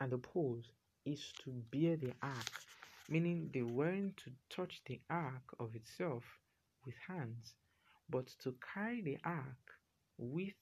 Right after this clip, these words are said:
the poles. It was to carry the ark with the poles.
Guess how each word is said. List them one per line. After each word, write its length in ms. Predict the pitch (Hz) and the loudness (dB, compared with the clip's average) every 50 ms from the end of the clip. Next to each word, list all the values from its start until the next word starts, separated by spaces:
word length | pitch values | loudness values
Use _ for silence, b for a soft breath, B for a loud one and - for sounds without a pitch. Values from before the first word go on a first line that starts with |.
| - - - _ _ _ - | -20 -20 -20 _ _ _ -6
the 60 | 123 | -6
poles. 420 | - - - - 196 143 127 135 - - - - - - _ _ _ _ _ _ _ _ _ _ _ _ _ _ _ _ _ _ _ _ _ _ _ _ _ _ _ _ _ _ _ _ _ _ _ _ _ _ _ _ _ _ _ _ _ _ _ _ _ _ _ _ _ _ _ _ _ _ _ _ _ _ _ _ _ _ _ _ _ _ _ - - | -6 -8 -8 -4 -2 -2 -2 -4 -6 -10 -16 -16 -16 -18 _ _ _ _ _ _ _ _ _ _ _ _ _ _ _ _ _ _ _ _ _ _ _ _ _ _ _ _ _ _ _ _ _ _ _ _ _ _ _ _ _ _ _ _ _ _ _ _ _ _ _ _ _ _ _ _ _ _ _ _ _ _ _ _ _ _ _ _ _ _ _ -4 -2
It 60 | - | -2
was 80 | 123 | -2
to 60 | 127 127 | 0 0
carry 220 | - 170 175 175 | 0 0 2 2
the 80 | 156 - | 0 0
ark 180 | 143 139 131 - - | -2 -4 -6 -6 -8
with 100 | 120 117 | -6 -6
the 60 | 113 | -6
poles. 520 | - - - - - 131 127 - - - | -8 -10 -14 -14 -16 -14 -16 -18 -20 -20